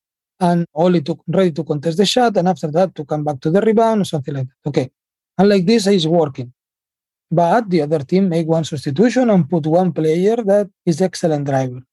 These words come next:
let's say. One option is to continue s-, and to try to teach your player to give a little bit distance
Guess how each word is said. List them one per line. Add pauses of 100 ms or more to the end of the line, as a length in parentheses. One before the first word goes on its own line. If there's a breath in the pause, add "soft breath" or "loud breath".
let's
say. (220)
One
option
is (100)
to
continue
s-, (300)
and
to
try
to
teach
your
player
to
give
a
little
bit
distance